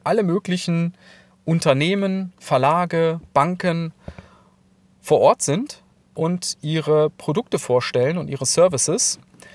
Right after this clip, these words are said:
Und das Besondere an der Invest ist, dass es dort eine sogenannte Blogger-Lounge gibt.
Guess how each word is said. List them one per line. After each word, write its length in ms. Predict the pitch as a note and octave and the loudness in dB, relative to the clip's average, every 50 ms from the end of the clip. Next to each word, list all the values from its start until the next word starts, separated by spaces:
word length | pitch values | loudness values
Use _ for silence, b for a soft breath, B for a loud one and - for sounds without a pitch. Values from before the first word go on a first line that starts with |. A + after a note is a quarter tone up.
| B B B | B B B
Und 120 | - C#3+ | -4 -2
das 120 | D#3 D#3 - | -2 -2 0
Besondere 580 | - D3 B2 C3 D#3+ G3 A#3+ C4 B3 A#3+ A3 | -2 0 2 2 2 2 2 0 0 0 -2
an 160 | G3+ - F3+ F#3 | -2 -2 0 0
der 120 | F3+ - | 0 0
Invest 440 | - E3 D#3+ D3+ E3 F3 - - - | 0 0 2 2 2 2 0 -2 -4
ist, 340 | - C#3 D#3 - - - - | -4 -4 -2 -2 -2 0 0
dass 140 | B2+ B2+ | -2 -2
es 360 | C3 B2 - - - - - - - - | -2 -4 -4 -2 -4 -4 -6 -10 -6 -2
dort 360 | C3+ C3+ D3+ F#3 - - - | 2 4 4 2 2 -2 -6
eine 200 | - C3+ C#3 C3+ | -4 -4 -2 -2
sogenannte 560 | B2 C#3+ D#3+ E3+ D#3+ D3 C#3+ D3 C#3 - C3+ | -2 -2 -2 -2 0 0 0 0 -2 -2 -4
Blogger-Lounge 880 | A#2 A2 B2+ B2+ C#3 F#3 - G3 D3+ B2 A#2 A#2 A#2 A#2 C3 D3 - - - | -4 -4 0 2 2 4 4 4 2 0 0 0 0 0 -2 -2 -6 -4 -4
gibt. 340 | - - _ _ - b | -4 -6 _ _ -20 b